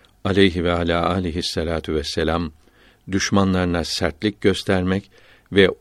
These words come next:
o alçakların alçaklıklarını açıklamaktır.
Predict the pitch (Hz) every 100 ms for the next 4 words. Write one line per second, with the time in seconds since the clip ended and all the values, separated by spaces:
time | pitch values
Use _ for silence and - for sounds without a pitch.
0 | - 131 - 101 98 104 - 101 101 101
1 | 92 90 95 87 95 - 90 80 85 71
2 | - - 71 62 - - 67